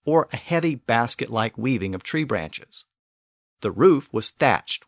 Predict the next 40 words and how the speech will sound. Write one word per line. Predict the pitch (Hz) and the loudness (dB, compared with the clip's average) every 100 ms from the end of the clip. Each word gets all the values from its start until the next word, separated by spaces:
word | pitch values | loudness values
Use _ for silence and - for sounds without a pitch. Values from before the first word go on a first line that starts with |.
| - | -8
with | 104 | -4
straw | - - 101 92 90 | -4 -2 -2 -2 -4
or | - 98 | -4 -4
reeds, | 135 147 - - - - _ _ _ _ _ | -2 -2 -6 -8 -10 -10 _ _ _ _ _
and | - 165 | -4 0
windows | 202 240 190 180 | 2 4 2 0
were | 170 | 0
made | 135 147 | 0 0
by | 156 | -2
cutting | 151 127 139 | -2 -2 0
small | 135 - 123 139 | 0 2 2 0
gaps | 131 113 117 - | -2 -4 -4 -8
into | 113 123 127 | -6 -4 -4
the | 120 | -2
walls | 107 101 98 98 | 0 0 0 -4
and | 113 - | -8 -10
covering | - 131 113 92 | -8 -6 -6 -8
them | 85 87 | -8 -8
with | 80 - | -8 -10
shutters. | - 139 120 - - - _ _ _ _ _ _ _ _ _ _ | -4 -2 -2 -6 -12 -14 _ _ _ _ _ _ _ _ _ _
But | 117 123 | -10 -2
those | 156 247 - | 0 0 -2
gaps, | 170 143 90 - - | -2 -2 -6 -6 -4
or | 107 | -6
holes, | - 196 151 110 - - | 0 4 4 4 -2 -4
in | 107 | 0
the | |
sides | 104 135 131 127 | 2 2 0 0
of | 110 | -2
those | 113 98 | 0 0
houses | 160 185 175 101 - - _ | 0 2 2 0 -4 -8 _
had | - 165 143 | -4 -4 -2
different | 185 196 202 220 | 0 0 -2 -2
names | 180 175 107 - | -2 0 -2 -4
in | - 127 | -4 -4
Old | - 110 107 | 0 -2 -2
English | 180 147 85 - | -4 -2 -4 -6
and | 104 95 | -6 -4
Old | 87 76 | -4 -2
Norse. | 107 117 - - - | 0 0 -2 -6 -6